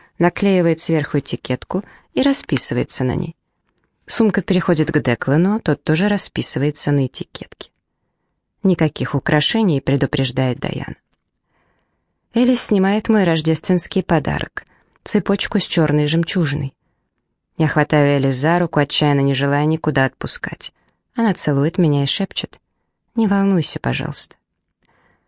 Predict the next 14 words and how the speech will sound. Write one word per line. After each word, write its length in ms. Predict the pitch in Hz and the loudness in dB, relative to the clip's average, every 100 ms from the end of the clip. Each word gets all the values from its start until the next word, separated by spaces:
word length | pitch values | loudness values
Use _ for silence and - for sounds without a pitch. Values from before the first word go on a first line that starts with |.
| - | -10
Потом 240 | - 254 | 0 0
с 100 | 240 | 2
вызовом 360 | 202 190 196 208 | 0 0 0 0
смотрит 480 | - 170 165 185 240 | 0 0 0 -2 0
на 120 | 226 | 0
Деклана. 560 | 165 - 151 147 170 - _ | 0 -2 -4 -2 -4 -10 _
«Ну, 260 | 165 156 165 | 2 4 2
поехали?» 560 | - 160 214 - 160 - _ _ _ _ | 0 0 -2 -4 -8 -10 _ _ _ _
Он 140 | 147 143 | 0 2
морщится. 600 | 135 - - - - - _ _ _ _ _ _ _ _ | 2 -2 -6 -8 -10 -12 _ _ _ _ _ _ _ _
«Всё 280 | - - 214 | -8 0 2
не 160 | 196 | 2
так 260 | 185 180 - | 2 -2 -2
просто». 540 | - 202 151 - - | -2 0 0 -2 -6